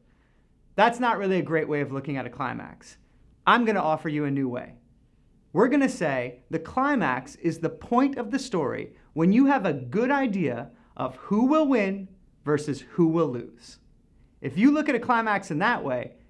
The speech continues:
you will always be able to identify where the climax happens.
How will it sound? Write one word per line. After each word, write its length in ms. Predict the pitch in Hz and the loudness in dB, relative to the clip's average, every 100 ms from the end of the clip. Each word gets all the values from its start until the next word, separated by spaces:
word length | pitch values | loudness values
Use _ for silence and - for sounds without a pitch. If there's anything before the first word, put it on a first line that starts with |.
| - | -6
you 100 | 156 | -2
will 220 | 151 - | -2 0
always 420 | 190 226 175 135 120 | 4 4 4 -2 -4
be 200 | 139 139 | -4 -4
able 160 | 143 | -4
to 160 | 143 147 | -6 -6
identify 520 | 135 135 123 143 135 | -6 -6 -6 -4 -4
where 240 | 127 131 | -4 -6
the 100 | 131 | -6
climax 480 | 147 135 120 113 120 | -6 -6 -6 -8 -10
happens. 560 | 113 104 - - _ | -8 -10 -12 -20 _